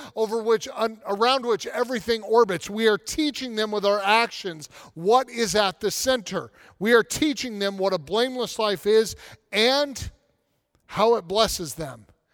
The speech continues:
It tells them it's not about you. And kids need to hear that. It gives them boundaries. It gives them perspective. And it makes them far less indulgent. Colossians three seventeen.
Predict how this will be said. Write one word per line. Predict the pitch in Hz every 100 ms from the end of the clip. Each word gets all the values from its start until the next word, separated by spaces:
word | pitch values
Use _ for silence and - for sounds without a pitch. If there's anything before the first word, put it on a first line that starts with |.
| _
It | - 139
tells | - 254 208
them | 156 131
it's | -
not | 170 170
about | 170 226 233 -
you. | 147 117 _ _ _ -
And | 165 143
kids | - 269 185 147
need | 196 247 214
to | 190
hear | - 254 247
that. | 160 127 107 - - -
It | -
gives | 156 202 180
them | 214 151
boundaries. | 208 247 247 147 139 127 - - 175
It |
gives | 165 202 175
them | 220
perspective. | 233 214 - - 262 - 180 139 - - -
And | 202
it | 220
makes | 214 -
them | 220 190
far | - 240 269 269
less | 185 185 -
indulgent. | 220 196 214 247 247 135 - _ - - _ _ _
Colossians | - 214 226 226 - 202 -
three | 214 233
seventeen. | - 220 196 190 - 170 139